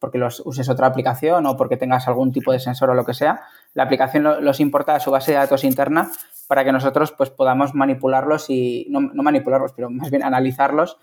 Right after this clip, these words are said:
y, por ejemplo, pues, pintar todas estas gráficas y demás. Entonces, eh, hubo una, una época en verano, que quizás lo recuerdes, que hubo muchos problemas con, con iCloud porque las aplicaciones, pues, tenían problemas de sincronización.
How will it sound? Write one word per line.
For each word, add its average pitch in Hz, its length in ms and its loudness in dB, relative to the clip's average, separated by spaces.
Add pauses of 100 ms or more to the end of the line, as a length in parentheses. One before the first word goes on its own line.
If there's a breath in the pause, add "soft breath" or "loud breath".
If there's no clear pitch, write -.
(240 loud breath)
y, 135 300 0
por 123 140 -12
ejemplo, 127 180 0
pues, 131 140 -4
pintar 127 300 -2
todas 120 200 -4
estas 120 200 -6
gráficas 131 440 0
y 120 40 -4
demás. - 320 -8 (360 loud breath)
Entonces, 147 460 -2
eh, 135 280 0
hubo 147 320 0
una, 151 480 0
una 143 240 2
época 151 240 0
en 139 80 0
verano, 160 320 0
que 135 180 -8
quizás 131 300 -4
lo 135 140 0
recuerdes, 147 380 -2
que 131 120 -6
hubo 139 300 2
muchos 143 260 -2
problemas 139 460 2
con, 131 300 2
con 131 200 0
iCloud 156 340 0
porque 131 180 -6
las 131 120 -4
aplicaciones, 131 460 -2
pues, 131 160 -8
tenían 135 240 2
problemas 135 340 4
de 135 100 4
sincronización. 131 800 0